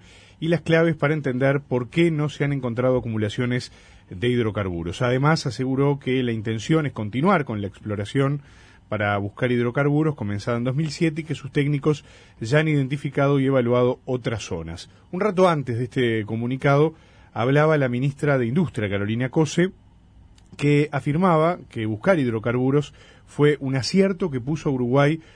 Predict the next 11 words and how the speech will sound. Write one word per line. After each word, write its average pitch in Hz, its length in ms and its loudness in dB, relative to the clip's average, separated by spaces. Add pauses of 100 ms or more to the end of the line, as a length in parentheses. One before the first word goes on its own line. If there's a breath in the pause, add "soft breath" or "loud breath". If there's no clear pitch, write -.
(140 loud breath)
como 123 240 -2
un 147 140 0
país 135 380 2
serio. 92 600 -2 (400 soft breath)
La 101 540 -2
secretaria 113 440 -2
de 123 80 2
Estado 143 220 0
agregó 123 280 0
que 131 280 0
Total 160 480 0